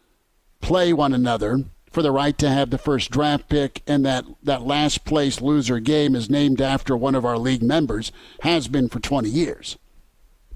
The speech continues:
And then you, you fork over your money. That's it.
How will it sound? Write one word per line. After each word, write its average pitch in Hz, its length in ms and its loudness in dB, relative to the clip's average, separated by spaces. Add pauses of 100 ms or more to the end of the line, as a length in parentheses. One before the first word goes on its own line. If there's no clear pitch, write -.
(480)
And 143 100 0
then 143 100 2
you, 127 100 0
you 143 140 -2
fork 151 320 0
over 131 280 0
your 120 120 0
money. 139 380 0 (560)
That's 131 280 0
it. - 320 -2